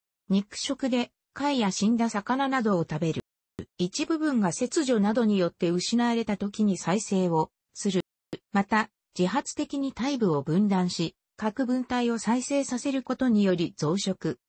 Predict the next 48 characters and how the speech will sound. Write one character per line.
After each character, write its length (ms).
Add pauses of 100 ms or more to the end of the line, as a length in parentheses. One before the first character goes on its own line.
(120)
分 180
裂、 400 (260)
自 160
節 320
す 120
る 80
種 180
も 140
存 280
在 220
す 180
る。 140 (720)
人 300
手 100
の 220
大 200
き 120
さ 160
は、 200 (220)
野 160
鳥、 380 (220)
腹 280
鳥、 300 (240)
中 220
心 280
か 140
ら 180 (240)
腕 220
の 100
先 280
ま 120
で 120
の 100
長 240
さ 160
で 120
表 360
す。 180 (600)
扁 280
平 300
で、 220 (220)
五 120
本 220
の 160
腕 200
の 180
あ 80
る、 200